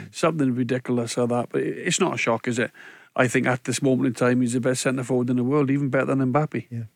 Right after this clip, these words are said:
Speaker 2: You think so? Yeah, he is. The
Speaker 1: I
Speaker 2: way
Speaker 1: do.
Speaker 2: he's playing, sure.
Speaker 1: I just do, yeah.
Speaker 2: You
Speaker 1: And
Speaker 2: would know.
Speaker 1: Mbappe's world class.
Speaker 2: Yeah.
Speaker 1: Different, you know, absolutely
Speaker 2: Sure.
Speaker 1: could go and
Speaker 2: Yep.
Speaker 1: play for any club in the world.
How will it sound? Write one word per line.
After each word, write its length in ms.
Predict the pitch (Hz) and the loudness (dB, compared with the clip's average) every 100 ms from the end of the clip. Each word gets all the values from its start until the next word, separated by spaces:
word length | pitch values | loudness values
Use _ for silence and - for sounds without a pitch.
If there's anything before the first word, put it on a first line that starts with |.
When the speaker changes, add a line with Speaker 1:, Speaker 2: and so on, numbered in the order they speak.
| - | -8
Speaker 2:
You 80 | - | 2
think 160 | 160 - | 2 4
so? 160 | 160 | 2
Yeah, 320 | 131 120 127 107 - | 2 4 2 0 -2
he 120 | 120 | 0
is. 200 | 120 120 | 0 -4
The 120 | - | 0
Speaker 1:
I 40 | 143 | 4
Speaker 2:
way 60 | 190 | 6
Speaker 1:
do. 40 | |
Speaker 2:
he's 80 | - | 4
playing, 300 | - 101 95 | 2 0 0
sure. 180 | - 170 | -2 -2
Speaker 1:
I 20 | |
just 280 | 160 175 - | 0 -2 -2
do, 200 | 185 156 | 0 2
yeah. 160 | 160 156 | 4 4
Speaker 2:
You 100 | 147 | 4
Speaker 1:
And 140 | 143 | 4
Speaker 2:
would 0 | |
know. 140 | 151 135 | 4 2
Speaker 1:
Mbappe's 220 | 127 117 | 0 -4
world 220 | 120 120 - | -6 -8 -4
class. 380 | 143 135 - - 226 | 0 0 -2 -8 -8
Speaker 2:
Yeah. 160 | 196 - _ - | -8 -8 _ -6
Speaker 1:
Different, 380 | 127 120 117 - | -4 -2 -4 -6
you 100 | 143 | -4
know, 60 | 117 | -2
absolutely 440 | 120 - 151 123 | -4 -4 -4 -4
Speaker 2:
Sure. 120 | 123 | -6
Speaker 1:
could 60 | 120 | -4
go 80 | 143 | 0
and 80 | 139 | 0
Speaker 2:
Yep. 60 | |
Speaker 1:
play 180 | - 131 | 2 0
for 120 | 120 131 | 0 0
any 140 | 131 | 0
club 220 | 135 120 | 0 -2
in 60 | 123 | -2
the 60 | 123 | -2
world. 400 | 180 156 113 | 0 0 -2